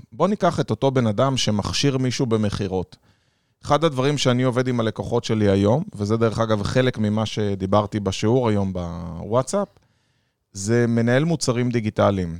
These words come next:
תחשוב שאני לוקח את ההדרכה איתך, ונגיד שאתה מנהל המכירות ברשת מסוימת. אני מצלם את ההדרכה שלך בווידאו, ואני מייצר תרגילים במערכת לימוד אונליין.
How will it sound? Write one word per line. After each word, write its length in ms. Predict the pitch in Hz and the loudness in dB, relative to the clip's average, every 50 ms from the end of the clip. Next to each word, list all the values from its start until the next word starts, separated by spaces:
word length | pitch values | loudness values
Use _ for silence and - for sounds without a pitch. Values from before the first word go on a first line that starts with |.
| - _ | -12 _
תחשוב 420 | - - - - - 196 208 180 | -10 -8 -2 0 2 2 2 2
שאני 260 | - - 135 143 160 | 2 0 0 2 2
לוקח 340 | 156 147 - - 156 147 - | 0 0 2 2 2 0 0
את 100 | - - | 0 0
ההדרכה 460 | 117 107 104 107 104 92 - - 120 | 0 2 2 0 -4 -2 2 4 4
איתך, 240 | 117 107 - - 127 120 | 4 2 2 0 0 0
ונגיד 280 | 110 104 107 107 123 - | 0 0 -2 -4 -4 -2
שאתה 240 | - 107 - 120 117 | -2 0 0 0 2
מנהל 360 | 117 110 107 110 120 139 151 | 2 2 2 2 2 2 0
המכירות 640 | 143 139 120 - - - 107 107 135 156 156 - 127 | 0 0 -2 -2 -2 -2 -2 0 2 2 0 0 -2
ברשת 720 | 113 107 107 107 104 104 101 107 139 147 - - 135 - - | 0 2 2 4 4 2 2 2 2 2 2 0 -2 -2 -4
מסוימת. 720 | 110 101 - - 98 95 92 85 82 78 73 - _ _ _ _ _ _ _ _ _ _ _ _ _ _ _ - | -4 -6 -6 -6 -8 -8 -8 -8 -8 -10 -12 -16 _ _ _ _ _ _ _ _ _ _ _ _ _ _ _ 0
אני 160 | 143 123 131 | 2 2 4
מצלם 560 | 127 127 - - - 196 - 143 175 202 220 | 2 2 2 2 2 4 4 4 4 2 2
את 120 | 220 - | 0 2
ההדרכה 420 | 131 117 104 104 104 95 95 104 104 | 2 2 2 0 -2 -2 -2 -2 -2
שלך 260 | - 113 107 107 110 | -2 -2 -4 -2 -2
בווידאו, 580 | 98 95 98 87 87 95 92 92 110 143 175 - - _ _ _ _ _ _ _ _ _ _ _ _ 104 | -2 -2 -2 -2 -2 -4 -4 -2 -2 -2 -4 -4 -10 _ _ _ _ _ _ _ _ _ _ _ _ -16
ואני 340 | 98 95 113 117 117 123 | -6 -2 0 2 2 2
מייצר 560 | 123 127 123 120 113 - - - 196 214 208 208 | 0 0 2 0 0 0 2 2 4 4 4 2
תרגילים 720 | - - 170 139 123 113 107 113 120 151 202 226 226 196 | 0 0 0 0 0 0 0 2 2 4 4 4 4 4
במערכת 640 | 143 135 127 127 123 131 156 185 - 208 202 - | 4 4 4 4 4 4 4 2 0 0 -2 0
לימוד 340 | 180 165 165 175 185 185 165 | 0 0 2 4 2 4 4
אונליין. 540 | 175 175 170 170 170 170 160 160 156 147 135 | 4 4 4 4 4 4 4 2 0 -2 -4